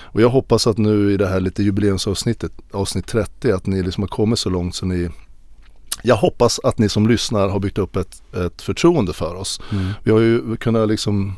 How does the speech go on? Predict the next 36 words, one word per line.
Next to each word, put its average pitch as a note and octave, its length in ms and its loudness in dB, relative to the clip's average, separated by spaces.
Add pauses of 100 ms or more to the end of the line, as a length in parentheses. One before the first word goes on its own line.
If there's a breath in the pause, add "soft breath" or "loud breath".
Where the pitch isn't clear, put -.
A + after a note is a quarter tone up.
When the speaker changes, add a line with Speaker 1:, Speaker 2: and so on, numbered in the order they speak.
(220)
Speaker 1:
eh, F#2+ 300 -4 (380)
visa A#2 560 0
på - 140 -2
väldigt F#2 240 2
mycket F2+ 480 -2 (100)
runt G2 300 0
omkring, G2+ 340 0
mer B2 220 4
än F#2+ 180 0
vad F#2 140 2
vi F#2 60 -2
säger G#2 420 0
sådär F#2 260 -8
bara. F2+ 280 -8 (520 loud breath)
På G2 300 2 (160)
kommunikation G#2 720 0
av G2 140 -2
alla F#2 220 0
de F#2 120 -2
slag, F#2 320 0
allt F#2 180 -4
ifrån F#2+ 300 -6
inspelade F#2+ 340 -4
samtal F2+ 480 -4
som A#2 260 0
ni A#2 80 0
kommer G2 240 -2
att F2+ 60 -6
få A2 100 -6
höra F2+ 360 -4 (160)
i G2 60 -6
det F#2 60 -4
här A2 140 0
avsnittet E2+ 420 -4
Speaker 2:
Ja. G2 100 0
Speaker 1:
också. F#2 260 -2